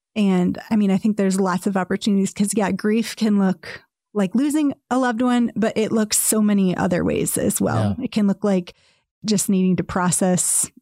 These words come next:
Speaker 1: abuse that you experienced or some sort of other loss.
Speaker 2: It's, my mind goes, I don't know if this is a, it's maybe too superficial way of framing it, but just coming together as a community or in a relationship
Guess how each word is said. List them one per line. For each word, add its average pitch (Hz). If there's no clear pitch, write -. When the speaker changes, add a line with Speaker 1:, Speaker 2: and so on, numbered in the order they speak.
Speaker 1:
abuse 202
that -
you 196
experienced -
or 180
some 220
sort 196
of 180
other 180
loss. -
Speaker 2:
It's, 170
my 127
mind 120
goes, 117
I 123
don't 120
know 107
if 101
this 104
is 98
a, 98
it's 113
maybe 98
too -
superficial 104
way 98
of 92
framing 104
it, 95
but 107
just 117
coming 165
together 135
as 120
a 117
community 113
or 113
in 117
a 113
relationship 104